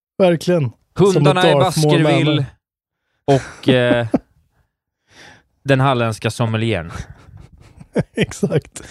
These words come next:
Speaker 1: Och det är ju där vi också får origin storyn till uttrycket "Hallå!"
Speaker 2: Hallå!
Speaker 1: Mycket intressant.
Speaker 2: Hallå, Halland! Ja, det är mycket där som
Speaker 1: Ja, hur är det,
Speaker 2: Ja.
Speaker 1: Isak?
Speaker 2: Jo, men det är bra. Jag är ju
Speaker 1: Hur
Speaker 2: T V-kändis.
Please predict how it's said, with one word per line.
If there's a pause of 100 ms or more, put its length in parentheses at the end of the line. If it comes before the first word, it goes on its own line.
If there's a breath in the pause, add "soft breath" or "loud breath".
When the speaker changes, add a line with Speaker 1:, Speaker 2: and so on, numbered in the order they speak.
(240 loud breath)
Speaker 1:
Och
det
är
ju
där
vi
också
får
origin
storyn
till
uttrycket
"Hallå!" (760)
Speaker 2:
Hallå!
Speaker 1:
Mycket
intressant.
Speaker 2:
Hallå,
Halland!
Ja,
det
är
mycket
där
som (1500 loud breath)
Speaker 1:
Ja,
hur
är
det,
Speaker 2:
Ja.
Speaker 1:
Isak? (140)
Speaker 2:
Jo,
men
det
är
bra.
Jag
är
ju
Speaker 1:
Hur
Speaker 2:
T
V-kändis.